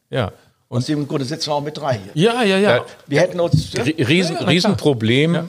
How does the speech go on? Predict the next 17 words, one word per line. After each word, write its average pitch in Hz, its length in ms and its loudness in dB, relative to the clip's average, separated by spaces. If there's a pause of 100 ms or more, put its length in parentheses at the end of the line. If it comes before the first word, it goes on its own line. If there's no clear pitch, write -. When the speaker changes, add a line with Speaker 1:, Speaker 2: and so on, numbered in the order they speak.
(120)
Speaker 3:
eigentlich 131 400 -4
immer 156 220 -2
noch, 156 340 0 (140)
von - 160 -8
Anfang 110 320 -6
an 104 100 -2
sowieso, 131 500 0
aber 113 360 0
immer 139 260 -4
noch 131 340 -2
mit 120 200 -4
der, 104 220 2 (280)
mit 107 140 -4
der 98 80 2
Presse, 120 400 -2
mit 117 160 0
der, 101 160 2